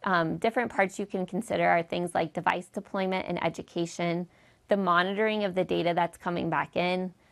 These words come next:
the use of software to identify critical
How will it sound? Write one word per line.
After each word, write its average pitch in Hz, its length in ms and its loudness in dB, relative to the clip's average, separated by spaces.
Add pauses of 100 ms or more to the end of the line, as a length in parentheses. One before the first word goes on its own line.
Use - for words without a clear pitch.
(240)
the 214 100 2
use 214 320 -2
of 220 100 0
software 226 800 2 (120)
to 185 300 0
identify 175 640 2
critical 214 680 -2